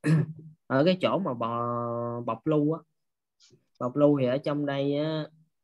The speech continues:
có nói là Tabbo Bí Sê Tá,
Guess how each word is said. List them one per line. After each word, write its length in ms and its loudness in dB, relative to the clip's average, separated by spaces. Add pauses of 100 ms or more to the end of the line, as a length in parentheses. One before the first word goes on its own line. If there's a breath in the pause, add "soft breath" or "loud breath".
(500)
có 160 0
nói 340 2
là 400 2
Tabbo 360 4
Bí 300 4
Sê 400 0
Tá, 340 -4